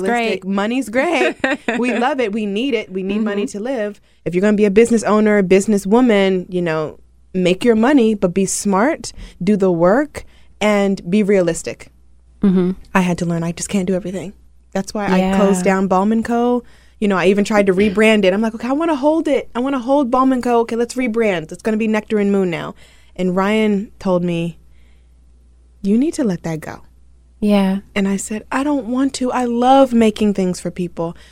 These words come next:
Speaker 1: But then I'm tired of going to the post office every day with fifty orders, and I,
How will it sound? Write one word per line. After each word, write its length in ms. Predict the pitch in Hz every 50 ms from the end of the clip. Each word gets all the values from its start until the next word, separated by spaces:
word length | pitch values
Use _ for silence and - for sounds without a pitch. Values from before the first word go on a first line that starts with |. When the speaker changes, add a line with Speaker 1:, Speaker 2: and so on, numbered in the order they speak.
| - - - - _ _ _ _ 233
Speaker 1:
But 120 | 220 -
then 120 | 269 254
I'm 140 | 247 240 233
tired 340 | 214 233 233 233 247 254 247
of 100 | 254 220
going 260 | 208 233 233 233 226
to 60 | 220
the 60 | 226 220
post 340 | 226 226 226 220 214 -
office 300 | 214 196 196 - 180 -
every 220 | 190 185 175 180 175
day 180 | 180 175 175
with 160 | 165 165 156 -
fifty 400 | - 208 202 202 - - 190 180
orders, 480 | 180 180 175 170 165 160 151 160 175
and 140 | 190 190 196
I, 180 | 202 208 202